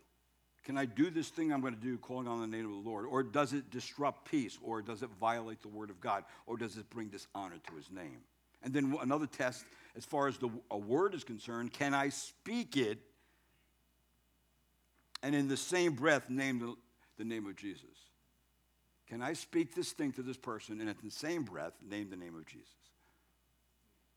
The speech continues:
So remember, if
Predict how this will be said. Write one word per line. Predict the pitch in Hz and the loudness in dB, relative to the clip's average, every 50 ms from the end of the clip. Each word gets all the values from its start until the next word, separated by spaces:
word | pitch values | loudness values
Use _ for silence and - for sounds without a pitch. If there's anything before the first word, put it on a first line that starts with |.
| _ _ _ _ _ _ - | _ _ _ _ _ _ -12
So | - 113 | -8 -4
remember, | 107 110 120 120 123 123 120 101 82 78 - _ _ _ _ _ _ _ _ _ _ _ _ _ _ _ _ _ _ _ _ _ _ _ _ _ _ _ _ _ _ _ _ _ _ _ _ _ _ _ - | -2 0 2 4 4 2 2 0 -4 -10 -14 _ _ _ _ _ _ _ _ _ _ _ _ _ _ _ _ _ _ _ _ _ _ _ _ _ _ _ _ _ _ _ _ _ _ _ _ _ _ _ -2
if | 117 147 151 - | -2 -2 -2 -4